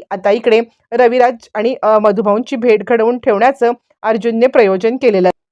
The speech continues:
अर्जुन मधुभाऊंना सांगतो, "मधुभाऊ, रविराज, अ, सिनियरला तुला भेटायचं आहे, सिनियर तुला भेटायला येणार आहे आणि तुम्हाला भेटायला आल्यावरती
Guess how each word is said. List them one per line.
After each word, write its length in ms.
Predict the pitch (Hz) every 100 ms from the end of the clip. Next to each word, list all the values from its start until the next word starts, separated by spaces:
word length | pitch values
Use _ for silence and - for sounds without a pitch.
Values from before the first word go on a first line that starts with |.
| _ -
अर्जुन 340 | 247 233 302
मधुभाऊंना 540 | 262 214 208 214 233
सांगतो, 340 | 233 285 277 247
"मधुभाऊ, 420 | 202 190 196 262 _ _ -
रविराज, 480 | 262 262 320 359 -
अ, 260 | 226 233 226 226
सिनियरला 560 | - 262 240 277 262 226
तुला 240 | 233 220
भेटायचं 480 | 233 247 202 196 196
आहे, 180 | 175 175 _ _ _
सिनियर 400 | 285 277 302 311
तुला 240 | 302 247
भेटायला 380 | 262 214 214 208
येणार 220 | 202 208
आहे 260 | 269 240 240 _ -
आणि 140 | 233 233
तुम्हाला 280 | 233 240 254
भेटायला 400 | 269 190 202 208
आल्यावरती 560 | 208 202 220 240 226